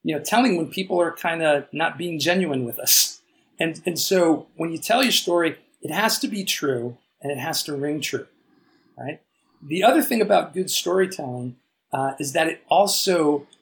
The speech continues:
you need to, you need to be willing to be vulnerable, okay? To put yourself out there, to tell the, the, the bad along with the good. You need to tell your story, warts and all, okay?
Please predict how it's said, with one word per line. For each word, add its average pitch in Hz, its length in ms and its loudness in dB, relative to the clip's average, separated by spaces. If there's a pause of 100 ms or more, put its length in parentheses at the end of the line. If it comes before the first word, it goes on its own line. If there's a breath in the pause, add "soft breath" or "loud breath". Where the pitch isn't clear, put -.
(140)
you 165 120 -6
need 190 280 0
to, 185 180 -2 (100)
you 160 140 -10
need 208 140 0
to 208 80 0
be 196 120 -2
willing 165 400 -2
to - 180 -12
be 135 180 -14
vulnerable, 123 580 -8 (720)
okay? 135 200 -4
To - 100 -12
put 185 180 0
yourself 160 420 0
out 123 220 -4
there, - 160 -12 (480)
to - 100 -6
tell 185 280 2
the, 151 280 -2
the, 135 180 -10 (280)
the - 80 -6
bad 156 320 4
along 156 360 -2
with 139 120 -6
the 131 80 -6
good. 117 340 -6
You 127 80 -10
need 170 140 -8
to - 60 -20
tell 175 180 0
your 156 100 -2
story, 139 400 0
warts 135 500 -4
and 139 100 -4
all, 110 280 -6 (440)
okay? 131 180 -12